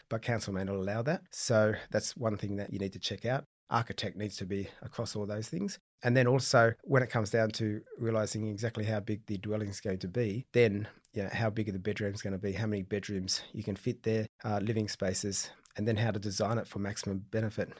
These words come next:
And as Ben said, having a property that is designed for the maximum returns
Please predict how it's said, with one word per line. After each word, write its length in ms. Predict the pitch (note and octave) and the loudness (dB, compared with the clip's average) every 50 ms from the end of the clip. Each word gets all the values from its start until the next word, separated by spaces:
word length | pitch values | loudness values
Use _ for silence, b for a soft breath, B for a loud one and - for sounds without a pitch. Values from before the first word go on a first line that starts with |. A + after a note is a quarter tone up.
| - - | -6 -2
And 100 | G#2 A2 | 0 0
as 180 | A2 G2 - | 0 0 -2
Ben 300 | - _ - A2 G2+ G2 | -4 _ -2 0 0 0
said, 300 | F#2+ - - A2 G#2+ G2 - _ _ _ _ | 0 0 2 2 0 0 -4 _ _ _ _
having 280 | - C#3+ C#3+ C3 B2+ A2 | 4 6 8 8 8 6
a 40 | G2+ | 4
property 420 | - - A2+ - G#2+ G#2 G2 G#2 | 2 0 0 0 0 -2 -2 0
that 180 | - A2 G#2+ G2+ | 0 2 2 2
is 140 | G#2 G2 - | 2 0 -2
designed 540 | G#2 G2+ G2 A2+ A2 A2 A2 G#2+ G2+ F#2+ - - - | -2 -2 0 2 2 2 2 2 0 0 -4 -8 -8
for 120 | - A2+ | -4 -2
the 100 | G2+ G2+ | 0 0
maximum 360 | G2+ A2 G#2 - - G#2 G2 | 0 0 0 -2 -2 -2 -2
returns 640 | F#2 F#2 F2+ - - C#3+ C3+ G2 F2 F#2 G#2 - - | -2 -2 -2 0 0 0 0 0 0 -2 -2 -4 -6